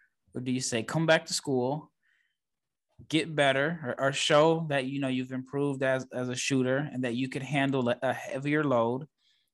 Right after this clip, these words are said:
even though that wouldn't be the necessarily role that he would play in the N B A, like you said earlier, but you can make possibly more money at Arizona than you could as a second round pick?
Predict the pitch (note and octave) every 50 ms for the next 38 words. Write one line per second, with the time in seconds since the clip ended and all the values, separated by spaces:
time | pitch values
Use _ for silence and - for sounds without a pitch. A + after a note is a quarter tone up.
0 | _ - _ _ _ _ _ - D3 D3 D#3 C#3+ C#3 C3+ C#3 C3+ C3 C3+ C#3 C#3
1 | C3+ C#3 C3+ C3 C3+ C3+ C#3 C3+ C3+ B2+ B2+ B2+ B2+ B2+ - - - C#3+ C3+ B2+
2 | A#2+ A#2+ A#2+ B2 B2 A#2+ B2 A#2+ A#2+ A#2 A2+ F2+ A#2+ B2+ B2+ B2+ B2 - C3 B2
3 | A2+ A2+ A#2+ A#2+ B2 A#2+ A#2+ A#2+ A#2 A#2 A#2+ A#2 - C3 A#2 F2+ A2 A#2+ A#2+ A#2
4 | A2 G#2+ G#2 A2+ A#2+ - _ _ _ _ _ _ _ _ _ _ - - A2+ C3
5 | B2+ B2 G#2 - - - - _ _ _ - A#2 B2+ D3 D3 D3 - D3 C3+ C3
6 | C3+ C3+ C#3 C3+ C3 - - - - - - _ _ _ _ _ _ - - D#3
7 | D#3 D3+ D3 - C#3+ C3 B2+ C3+ C3 B2 B2+ C3 C3+ C#3 C3+ C3 C3 C3 C3 B2+
8 | B2+ B2 B2 B2+ B2 C3 C#3 - _ _ _ _ - _ _ _ - B2+ A#2+ -
9 | - A#2+ B2+ B2+ B2 A2+ A#2+ A#2+ A#2+ A#2+ A#2 A2+ A2+ A2+ A2 A2+ A2 - - C3
10 | A#2+ A2+ G#2+ G#2+ G#2+ G2+ - B2+ A#2+ A#2+ C3 B2 A#2 A2+ A2+ A2+ - A2+ G2 -
11 | _ -